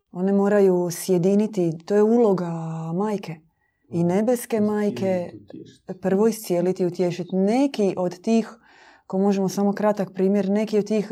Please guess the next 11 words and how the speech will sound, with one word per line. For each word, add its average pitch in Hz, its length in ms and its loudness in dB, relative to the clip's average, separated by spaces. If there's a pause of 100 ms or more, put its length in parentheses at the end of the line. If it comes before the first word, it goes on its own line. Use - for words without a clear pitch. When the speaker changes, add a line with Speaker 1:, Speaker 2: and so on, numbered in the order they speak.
Speaker 1:
ljudi 202 280 4
koji 196 180 -2
su 190 140 -6
dolazili, 185 640 0 (240)
mogli 208 340 2
su 220 160 -4
biti 214 220 0
tamo 202 280 2
dva, 170 440 -4 (180)
tri 180 200 0
dana 170 480 -2